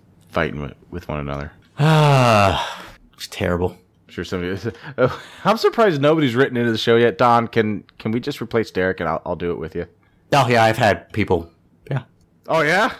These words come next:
Speaker 2: Oh, yeah.
Speaker 1: That's hilarious.
Speaker 2: Believe me, they want the show to go. And I almost thought about doing it on myself where I just talked about the game and just started every month release playing these games and just going it by myself.
Speaker 1: Ugh.
Speaker 2: That was
Speaker 1: I,
Speaker 2: Bla-,
Speaker 1: I,
Speaker 2: what Blaine
Speaker 1: I
Speaker 2: was
Speaker 1: would've,
Speaker 2: doing.
Speaker 1: I, I would've felt like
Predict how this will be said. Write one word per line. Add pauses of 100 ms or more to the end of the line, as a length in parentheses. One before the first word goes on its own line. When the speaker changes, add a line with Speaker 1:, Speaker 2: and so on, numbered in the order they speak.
(100)
Speaker 2:
Oh,
yeah. (420)
Speaker 1:
That's
hilarious.
Speaker 2:
Believe
me,
they
want
the
show
to
go. (380)
And
I
almost
thought
about
doing
it
on
myself
where
I
just
talked
about
the
game
and
just
started (320)
every
month
release
playing
these
games (100)
and
just
going
it
by
myself. (360)
Speaker 1:
Ugh. (580)
Speaker 2:
That
was
Speaker 1:
I,
Speaker 2:
Bla-,
Speaker 1:
I,
Speaker 2:
what
Blaine
Speaker 1:
I
Speaker 2:
was
Speaker 1:
would've, (200)
Speaker 2:
doing. (180)
Speaker 1:
I,
I
would've
felt
like